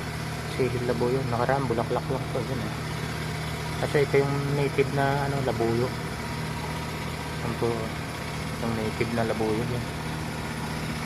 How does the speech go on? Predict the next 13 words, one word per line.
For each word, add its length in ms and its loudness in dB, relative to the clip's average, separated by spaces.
Ayan. 180 -2
Ayan. 180 0
Ang 80 -2
liit 240 2
ng 160 0
bunga. 320 2
Hindi 640 -4
masyadong 480 0
makita. 400 0
Kasi, 240 0
ano, 400 0
tago 320 2
na 320 0